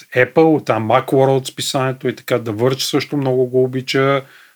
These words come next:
Доста е мощна тази камера. Има безброй, безброй фичъри. Снима с X D R, това е, е, Extended Dynamic Range на Apple, които те ползват, т.е. четиринайсет битов RAW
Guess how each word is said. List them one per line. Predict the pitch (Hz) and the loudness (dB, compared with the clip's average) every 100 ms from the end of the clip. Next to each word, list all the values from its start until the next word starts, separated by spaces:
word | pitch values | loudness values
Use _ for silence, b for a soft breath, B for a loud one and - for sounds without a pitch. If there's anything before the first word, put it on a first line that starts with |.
| b 127 | b -6
Доста | 131 135 - 165 | 0 0 2 2
е | |
мощна | 147 127 - 120 104 | 4 2 0 -4 -6
тази | 110 101 98 | -6 -6 -4
камера. | 117 110 117 147 175 180 175 - _ _ _ - | -4 -2 0 2 2 0 -4 -12 _ _ _ -6
Има | 151 156 151 156 156 143 | 0 2 4 4 2 2
безброй, | 135 120 113 143 165 | 0 0 0 2 2
безброй | 151 135 117 135 143 135 | 2 -4 -4 -2 0 -2
фичъри. | - 120 - 123 151 175 190 b b b b b | -6 -8 -4 -2 -2 -2 -6 b b b b b
Снима | - - 143 143 | -14 -2 0 2
с | - - | 0 -2
X | 147 131 | 2 0
D | 120 120 123 117 113 | -2 -2 2 4 2
R, | - _ | -4 _
това | 139 123 | -10 -6
е, | 113 120 - 151 - b b b b 139 | -4 -4 -8 -14 -20 b b b b -10
е, | 139 139 | -6 -6
Extended | - 156 143 139 | -2 2 2 2
Dynamic | 127 127 131 135 135 | 2 0 2 0 0
Range | - 127 127 120 120 | 0 0 0 -2 -2
на | 120 113 113 | 0 0 0
Apple, | 131 110 | 0 -2
които | 117 - | -4 -10
те | 107 123 - | -6 -6 -2
ползват, | 120 110 135 135 | -2 0 -4 -2
т.е. | 131 | -4
четиринайсет | 110 - - 123 120 - | -4 -10 -2 0 0 -2
битов | 120 117 110 - | -8 -6 -6 -2
RAW | 117 123 | 0 0